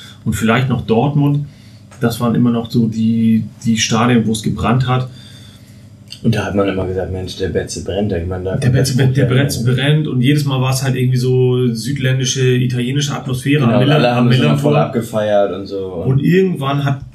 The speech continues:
Speaker 1: ist die, ist die öffentliche Wahrnehmung komplett gekippt, nämlich dass halt so die hässliche Fratze des Fußballs plötzlich dazu gesagt wurde.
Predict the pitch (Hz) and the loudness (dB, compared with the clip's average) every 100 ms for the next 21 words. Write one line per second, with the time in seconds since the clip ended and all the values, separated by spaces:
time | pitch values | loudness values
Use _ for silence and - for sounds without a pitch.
0 | - - - - 139 - 131 135 131 - | -20 -20 -20 -10 -10 -6 -4 0 0 -2
1 | 131 - 143 151 165 190 139 127 123 147 | -6 -4 -6 -4 -2 0 2 2 2 2
2 | 147 135 131 131 - 208 - 131 - 117 | 2 4 2 0 -2 -2 -2 -4 -2 0
3 | 147 147 - - 127 127 - - 127 120 | 0 0 -6 -2 2 2 2 0 0 0
4 | 120 110 110 - - 143 127 - - 123 | -2 0 -2 -4 -4 -2 0 0 -2 -2
5 | 113 110 - 180 - 139 - 147 143 139 | -2 -2 -2 -4 -2 -2 0 -2 0 -2
6 | 131 135 127 123 123 123 123 139 | -2 0 2 2 0 0 0 0